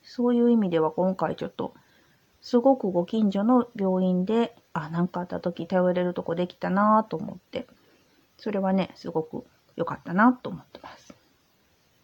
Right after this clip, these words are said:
<laughs> 熱燗飲みながら病気の話ってするもんじゃないよね。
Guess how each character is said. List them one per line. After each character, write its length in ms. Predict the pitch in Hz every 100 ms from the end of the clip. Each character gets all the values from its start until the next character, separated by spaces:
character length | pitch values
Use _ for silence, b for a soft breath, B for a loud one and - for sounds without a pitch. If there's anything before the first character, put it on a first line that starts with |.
| _ _ -
<laughs> 400 | 214 233 - 196 B B B B B -
熱 200 | - -
燗 280 | - 294 302
飲 60 |
み 100 | 196
な 120 | 170 165
が 100 | 151
ら 80 | 165
病 180 | 190 202
気 100 | 226
の 80 | 214
話 320 | 214 208 -
っ 40 |
て 140 | - -
す 140 | 190
る 80 | 196
も 140 | 190
ん 40 | 175
じ 80 | 160
ゃ 20 |
な 160 | -
い 40 | -
よ 60 | -
ね。 240 | - -